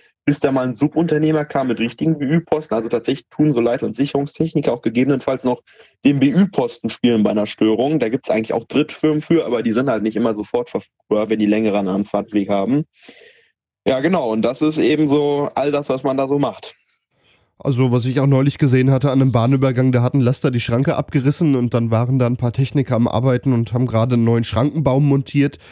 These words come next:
Speaker 2: Ähm,
Speaker 1: Genau.
Speaker 2: das sind dann so die kleinen Reparaturen, die wirst du machen und immer wenn's dann größer wird, was dann ja auch zu längeren Störungen oder Ausfällen führt,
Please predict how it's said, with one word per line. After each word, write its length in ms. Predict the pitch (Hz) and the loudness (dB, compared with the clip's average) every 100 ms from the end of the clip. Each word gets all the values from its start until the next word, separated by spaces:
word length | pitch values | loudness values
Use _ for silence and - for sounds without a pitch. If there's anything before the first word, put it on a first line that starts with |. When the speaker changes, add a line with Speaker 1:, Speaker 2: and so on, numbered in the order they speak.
| - _ - | -20 _ -2
Speaker 2:
Ähm, 260 | 131 131 | 0 2
Speaker 1:
Genau. 340 | 127 131 104 90 | 2 2 0 0
Speaker 2:
das 180 | 143 139 | 0 0
sind 120 | 151 | 2
dann 140 | 151 | 2
so 300 | 135 139 135 - _ - | 2 2 0 -4 _ -4
die 100 | 151 | -2
kleinen 380 | - 139 156 165 | 2 2 4 2
Reparaturen, 720 | 156 165 131 131 - 160 156 | 2 0 0 0 2 2 2
die 160 | 135 120 | 2 2
wirst 240 | 117 - | 0 0
du 80 | 160 | 2
machen 360 | 170 170 175 147 | 2 0 0 2
und 180 | 135 | 2
immer 240 | 117 143 135 | 2 2 2
wenn's 240 | 139 143 | 0 0
dann 180 | 131 113 | -2 0
größer 480 | 110 120 170 175 131 | 0 0 2 0 0
wird, 280 | 156 - - | -4 -8 -6
was 160 | 110 | -4
dann 140 | - 120 | 0 2
ja 100 | 104 | 2
auch 100 | 98 | 0
zu 140 | 113 | 2
längeren 380 | 101 120 131 104 | 4 4 2 -2
Störungen 580 | - 113 98 110 104 107 | -2 0 2 2 2 0
oder 260 | 101 98 | 0 0
Ausfällen 540 | - 127 - 123 107 104 | 0 -2 0 2 2 0
führt, 320 | - 113 | 0 0